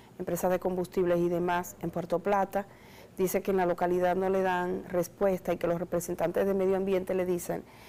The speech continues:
que esa orden va directamente desde la capital. De algún modo es el mismo problema. Con respecto a Fidel Santana, se los debo porque, eh,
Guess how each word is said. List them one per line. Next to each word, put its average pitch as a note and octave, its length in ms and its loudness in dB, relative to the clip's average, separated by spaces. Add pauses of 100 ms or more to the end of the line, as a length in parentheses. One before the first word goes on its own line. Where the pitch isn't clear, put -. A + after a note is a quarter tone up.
(200)
que F#3 100 0
esa F3+ 280 2
orden F3+ 320 2
va E3+ 140 2
directamente F3 640 0
desde E3+ 260 0
la E3+ 80 -2
capital. F3 540 -2 (460)
De F#3+ 120 4
algún G3+ 340 4
modo A3+ 380 4
es F3+ 140 2
el F3+ 100 0
mismo F3 280 2
problema. D#3+ 440 2
Con E3+ 160 -2
respecto F3+ 460 0
a - 20 2
Fidel G3+ 260 2
Santana, F3 420 0
se G3 140 -2
los F#3 200 0
debo F#3 320 2 (640)
porque, F#3+ 500 2
eh, F3+ 240 4